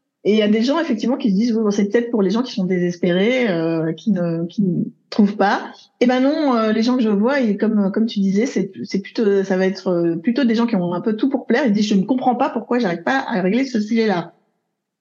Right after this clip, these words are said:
Donc, euh, c'est pas le club des âmes désespérées. C'est pas ça qu'il faut dire. C'est plutôt des gens plutôt malins qui se disent, « Bon, bah, j'y arrive pas. Je vais, euh, aller voir, euh,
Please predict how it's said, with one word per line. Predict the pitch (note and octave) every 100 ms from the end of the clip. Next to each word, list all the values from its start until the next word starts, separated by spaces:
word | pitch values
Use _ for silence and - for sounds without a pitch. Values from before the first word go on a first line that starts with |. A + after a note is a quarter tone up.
| -
Donc, | G3 G3+ G#3
euh, | F#3 F3+ F3 E3
c'est | E3 -
pas | C#4 D#4+
le | C4 G#3+
club | C4+ D4+ B3
des | G#3+ G3+ F#3+ F#3 F3 F3+ A3+
âmes | C#4+
désespérées. | A3+ B3 B3+ B3 C4 C4+ A#3+ - _ _ -
C'est | A3
pas | G#3+
ça | C4+ D4
qu'il | -
faut | A3
dire. | G#3
C'est | G3+
plutôt | - C4+
des | A#3+
gens | A#3 D4
plutôt | A#3+ G#3
malins | F3 B3+ B3+ A3+ D4
qui | -
se | G3+
disent, « | G3 F4 A4 - _ _ G#3
Bon, | B3 G#3
bah, | E3 -
j'y | F#3+ D4+
arrive | D4 -
pas. | G#3 A#3+ - -
Je | G#3+ D4 C#4 B3 A#3 A3 G#3 G3+
vais, | C4 D4+
euh, | G#3
aller | G3+ A#3
voir, | A#3+ C#4 A#3+
euh, | G3 F#3 F3+ F3